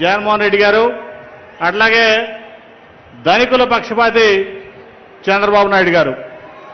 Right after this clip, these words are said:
మీకు ఇంకోటి ఏంటంటే, ఈరోజు సమాజం కోసం పాటుపడేది జగన్మోహన్ రెడ్డి గారు అయితే, కేవలం పనికి మాలిన కొడుకు కోసం పాటుపడేది జగన్మో-,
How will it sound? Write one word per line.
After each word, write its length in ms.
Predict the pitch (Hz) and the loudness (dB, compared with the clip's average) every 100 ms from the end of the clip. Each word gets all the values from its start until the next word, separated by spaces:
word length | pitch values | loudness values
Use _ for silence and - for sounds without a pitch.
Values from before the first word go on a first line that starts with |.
| - - - - - | -20 -20 -18 -18 -8
మీకు 220 | 160 185 202 | 0 2 2
ఇంకోటి 280 | 202 233 | 2 2
ఏంటంటే, 400 | 233 226 220 233 226 208 226 - - 170 | 2 2 0 2 4 2 0 -6 -10 -2
ఈరోజు 360 | 185 233 247 185 | 0 2 2 2
సమాజం 340 | 214 240 240 240 | 2 2 2 0
కోసం 340 | 233 233 233 208 | 0 0 0 0
పాటుపడేది 460 | 226 226 226 226 220 | 0 2 2 2 2
జగన్మోహన్ 320 | 208 214 220 220 | 0 0 0 0
రెడ్డి 160 | 208 | 2
గారు 120 | 214 214 | 2 2
అయితే, 180 | 208 220 214 214 214 - - - - - | 2 2 4 2 0 -6 -16 -20 -20 -2
కేవలం 400 | 185 233 240 240 202 | 2 4 4 2 0
పనికి 280 | 220 240 240 | 0 0 0
మాలిన 320 | 240 240 240 | 0 2 2
కొడుకు 320 | 233 220 226 233 | 0 0 0 0
కోసం 380 | 233 214 220 196 | 0 2 0 2
పాటుపడేది 460 | 226 226 233 226 220 | 2 2 4 4 4
జగన్మో-, 520 | 214 220 220 226 | 2 2 4 2